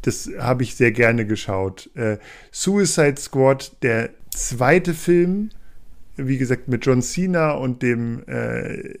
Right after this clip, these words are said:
äh, mit Idris Elba, den kann ich auch empfehlen, ist sehr blutig tatsächlich. Manchmal so ein bisschen, wo man denkt, so, oh,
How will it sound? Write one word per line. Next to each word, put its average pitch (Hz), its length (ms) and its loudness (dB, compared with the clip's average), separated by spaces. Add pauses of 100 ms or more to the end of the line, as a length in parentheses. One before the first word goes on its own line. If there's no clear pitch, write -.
(120)
äh, 151 340 6
mit 143 240 0
Idris 165 320 -4
Elba, 160 300 -2 (400)
den 190 240 6
kann 165 240 2
ich - 160 -4
auch - 100 -6
empfehlen, 156 320 2
ist 139 180 -4
sehr 151 640 2
blutig 185 680 -4 (100)
tatsächlich. 156 720 -4
Manchmal 151 440 -2
so 135 100 -2
ein 131 80 0
bisschen, 147 400 -2
wo 147 100 -2
man 131 240 -2
denkt, 131 260 -2
so, - 300 -6
oh, 175 520 2